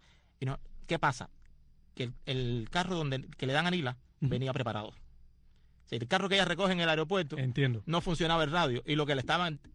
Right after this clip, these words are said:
Speaker 1: tenían puesto un escuche y le estaban oyendo todo lo que hablaba.
Speaker 2: Madre mía. Típico, claro.
Speaker 1: Bueno, nada,
Speaker 2: ¿Y cómo
Speaker 1: ya
Speaker 2: se enteran de eso? ¿Te lo dicen en Villa Marista?
Speaker 1: No, eh, lo cuenta ella después en
Speaker 2: Ya.
Speaker 1: varias entrevistas que hace, de que ella cuando llega, está en el aeropuerto,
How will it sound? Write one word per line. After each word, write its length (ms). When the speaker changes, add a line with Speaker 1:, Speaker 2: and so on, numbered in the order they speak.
Speaker 1:
tenían 220
puesto 160
un 60
escuche 260
y 40
le 40
estaban 240
oyendo 180
todo 120
lo 60
que 60
hablaba. 300
Speaker 2:
Madre 340
mía. 300
Típico, 400
claro. 280
Speaker 1:
Bueno, 200
nada, 200
Speaker 2:
¿Y 40
cómo 140
Speaker 1:
ya 60
Speaker 2:
se 40
enteran 280
de 80
eso? 120
¿Te 100
lo 120
dicen 280
en 80
Villa 160
Marista? 240
Speaker 1:
No, 380
eh, 120
lo 140
cuenta 400
ella 160
después 480
en 240
Speaker 2:
Ya. 60
Speaker 1:
varias 180
entrevistas 480
que 120
hace, 200
de 240
que 160
ella 160
cuando 180
llega, 340
está 220
en 80
el 80
aeropuerto, 520